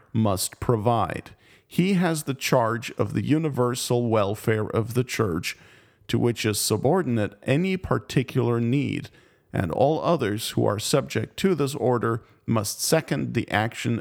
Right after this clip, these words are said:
of the supreme director and serve the end which he has in view. Since the church is one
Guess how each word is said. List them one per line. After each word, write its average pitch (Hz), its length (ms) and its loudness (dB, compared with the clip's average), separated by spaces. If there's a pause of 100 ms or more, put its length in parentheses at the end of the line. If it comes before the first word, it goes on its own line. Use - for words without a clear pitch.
of 104 140 -2
the - 80 -2
supreme 160 640 -2
director 110 640 0 (320)
and 98 200 -2
serve 147 600 0
the 135 180 0
end 98 340 -2 (300)
which - 200 0
he 120 160 2
has 92 280 2
in 113 180 0
view. 104 360 0 (480)
Since - 380 -2
the - 100 -8
church 147 480 0
is - 280 -4
one 180 460 0